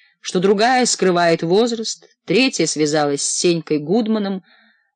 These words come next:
а четвертая и нашим, и вашим за рубль пляшем. Я чувствую, что здесь что-то не так, но не решаюсь намекнуть ей, что мне это неинтересно и вообще пока не нужно.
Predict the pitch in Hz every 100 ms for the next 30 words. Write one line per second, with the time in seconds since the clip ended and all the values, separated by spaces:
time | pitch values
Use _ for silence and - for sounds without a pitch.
0 | _ - - 139 147 226 277 - 170 143
1 | 143 160 233 - 139 131 160 226 - 208
2 | 208 _ - 143 165 175 202 180 180 180
3 | 175 175 - 202 170 _ _ _ _ _
4 | _ _ _ _ _ _ - 160 196 285
5 | - 269 247 254 220 269 240 - 247 247
6 | 247 - 208 156 - 143 165 190 - 185
7 | 190 202 - 262 196 - 175 180 233 240
8 | - 180 160 - 170 208 233 147 151 156
9 | 151 240 262 196 156 135 - - 117 117
10 | 135 135 131 110 - -